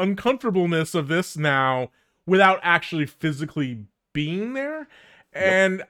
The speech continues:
Speaker 1: that, so the, the client communication, the awkwardness, you know, all that kind of stuff,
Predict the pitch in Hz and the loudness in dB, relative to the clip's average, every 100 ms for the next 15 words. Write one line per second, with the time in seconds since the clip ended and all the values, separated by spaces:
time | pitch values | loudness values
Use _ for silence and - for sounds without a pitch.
0 | - 202 202 208 214 - 175 214 185 190 | -18 -20 -6 0 0 0 4 4 4 2
1 | 175 165 196 - 277 269 - 233 233 - | 2 -2 -8 -2 -2 -2 -4 -6 -6 -4
2 | 214 208 - 202 190 - 185 190 202 196 | -2 -2 -4 -4 -4 -4 -4 -4 -4 -6
3 | 185 185 170 - 185 175 170 196 226 226 | -4 -6 -6 -10 -4 0 4 4 4 2
4 | 214 190 - 175 | -4 -2 2 0